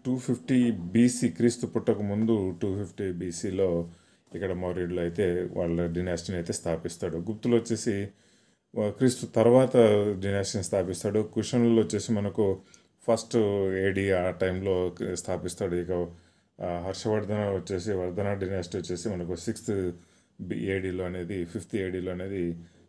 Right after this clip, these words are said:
ఆ, డైనాసిటీ అనేది స్టార్ట్ చేస్తాడనమాట. So నెక్స్ట్ క్వశ్చన్ వచ్చేసి, శ్వేతాంబర and దిగంబర are the sects of, uh, which religion అని అడిగిండండి. So ఇక్కడ మనకు శ్వేతాంబర, దిగంబర అంటే మనకు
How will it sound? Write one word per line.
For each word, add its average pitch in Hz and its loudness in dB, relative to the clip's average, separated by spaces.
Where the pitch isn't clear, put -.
ఆ, 87 -4
డైనాసిటీ 87 -6
అనేది 90 -2
స్టార్ట్ 85 -4
చేస్తాడనమాట. 78 -8
So 104 0
నెక్స్ట్ 113 0
క్వశ్చన్ 127 0
వచ్చేసి, 113 2
శ్వేతాంబర 127 4
and 110 2
దిగంబర 107 2
are 95 -4
the 95 4
sects - 2
of, 92 2
uh, 85 0
which 85 -4
religion 90 0
అని 92 -2
అడిగిండండి. 80 -2
So 139 4
ఇక్కడ 131 0
మనకు 120 2
శ్వేతాంబర, 131 6
దిగంబర 110 4
అంటే 107 4
మనకు 95 0